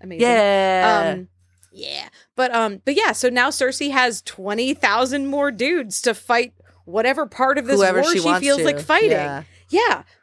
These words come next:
Speaker 1: because r-, until, until the very end of this episode,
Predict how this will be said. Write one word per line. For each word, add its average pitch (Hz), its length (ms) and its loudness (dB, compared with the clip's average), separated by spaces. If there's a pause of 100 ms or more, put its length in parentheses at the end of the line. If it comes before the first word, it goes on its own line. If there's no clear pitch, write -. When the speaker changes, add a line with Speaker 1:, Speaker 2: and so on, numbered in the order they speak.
(140)
Speaker 1:
because 311 520 -2 (1000)
r-, 262 160 -6
until, 247 760 -2 (520)
until 226 320 0
the 226 120 0
very 269 400 0
end 262 220 0
of 220 100 -4
this 220 200 0
episode, 202 640 0